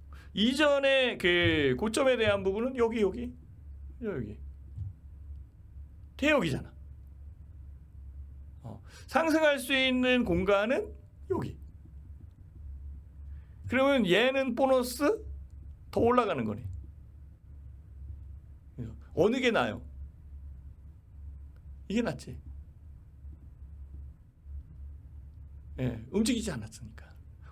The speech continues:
올라온 것들은 또 부담스럽잖아. 자, 이렇게 순서를 밟아서 유리기판의 종목들, 물론 이 종목들만 있는 건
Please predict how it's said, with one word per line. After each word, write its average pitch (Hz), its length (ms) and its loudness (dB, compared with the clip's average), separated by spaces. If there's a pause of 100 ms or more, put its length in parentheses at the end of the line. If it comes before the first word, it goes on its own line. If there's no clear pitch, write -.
올라온 277 440 6
것들은 202 380 2
또 170 140 0
부담스럽잖아. - 800 -4 (600)
자, - 140 -12
이렇게 107 680 -2 (260)
순서를 254 640 0
밟아서 117 720 -4 (1300)
유리기판의 131 960 0
종목들, 110 600 -6 (240)
물론 196 520 2 (340)
이 165 240 -2
종목들만 131 720 0
있는 135 220 2
건 - 100 8